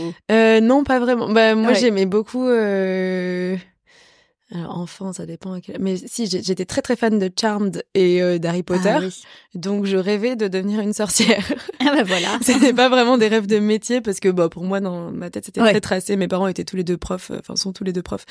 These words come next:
Speaker 1: Et, euh, du coup, euh, ben, je me disais, « Je vais être prof. »
Speaker 2: Voilà.
Speaker 1: Donc ça, c'était
Speaker 2: Ça,
Speaker 1: réglé.
Speaker 2: simplement, ça,
Speaker 1: <laughs>
Speaker 2: c'est
Speaker 1: Il y avait pas
Speaker 2: question,
Speaker 1: de
Speaker 2: point réglé.
Speaker 1: <laughs> Voilà, il y avait pas de rêve là-dessus,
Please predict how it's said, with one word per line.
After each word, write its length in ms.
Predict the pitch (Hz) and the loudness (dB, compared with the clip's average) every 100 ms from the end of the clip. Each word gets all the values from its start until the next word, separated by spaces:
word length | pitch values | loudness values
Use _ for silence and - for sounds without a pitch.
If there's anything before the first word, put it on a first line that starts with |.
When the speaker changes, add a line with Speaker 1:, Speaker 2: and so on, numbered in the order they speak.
| - - - - _ | -16 -16 -16 -20 _
Speaker 1:
Et, 280 | 185 185 175 | 2 4 4
euh, 140 | 170 | 2
du 180 | 160 165 | 0 -8
coup, 320 | - 202 196 | -6 -2 0
euh, 280 | 180 175 170 | 0 0 -4
ben, 280 | 165 156 165 | -4 -4 -4
je 100 | 156 | -4
me 80 | 160 | -4
disais, « 180 | 156 | -4
Je 80 | 156 | -6
vais 60 | 156 | -6
être 80 | 156 | -6
prof. » 240 | 247 294 - - - | -6 -6 -12 -20 -4
Speaker 2:
Voilà. 220 | 208 185 | 2 4
Speaker 1:
Donc 80 | 185 | 4
ça, 60 | 220 | 4
c'était 300 | 190 180 165 | 4 2 2
Speaker 2:
Ça, 60 | |
Speaker 1:
réglé. 200 | 180 190 | 2 2
Speaker 2:
simplement, 320 | 262 202 151 269 | 2 2 4 4
ça, 80 | 370 | 4
Speaker 1:
<laughs> 100 | 320 | 4
Speaker 2:
c'est 160 | 269 302 | 4 2
Speaker 1:
Il 80 | - | 4
y 40 | |
avait 180 | 269 254 | 4 4
pas 140 | 247 | 4
Speaker 2:
question, 120 | 240 262 | 4 6
Speaker 1:
de 140 | 214 | 4
Speaker 2:
point 160 | 254 269 | 6 4
réglé. 340 | 220 185 311 392 220 494 | 4 2 2 0 0 -4
Speaker 1:
<laughs> 280 | - - 240 | -6 -10 -4
Voilà, 320 | 202 196 196 | 0 2 2
il 80 | 214 | 0
y 60 | |
avait 160 | 196 185 | 0 0
pas 160 | 208 | -4
de 180 | 208 185 | -4 -4
rêve 260 | 185 196 180 | -2 -4 -4
là-dessus, 280 | 185 - | -6 -6